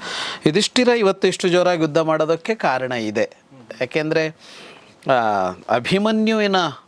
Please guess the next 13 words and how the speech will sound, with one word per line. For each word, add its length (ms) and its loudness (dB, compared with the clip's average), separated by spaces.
ಸಂಹಾರದಲ್ಲಿ 840 0
ತನ್ನ 300 -2
ಪಾತ್ರ 380 -2
ಇದೆ 300 0
ಅಂತ 180 -6
ಒಂದು 280 -2
ಇರತ್ತಲ್ಲ 500 -2
ಮನ್ಸಲ್ಲಿ, 540 -8
ಹಾಗೆ 220 0
ಅವನಿಗೂ 560 2
ಒಂದು 200 0
ಸಿಟ್ಟಿದೆ 500 -4
ಅದರಲ್ಲಿ. 440 -8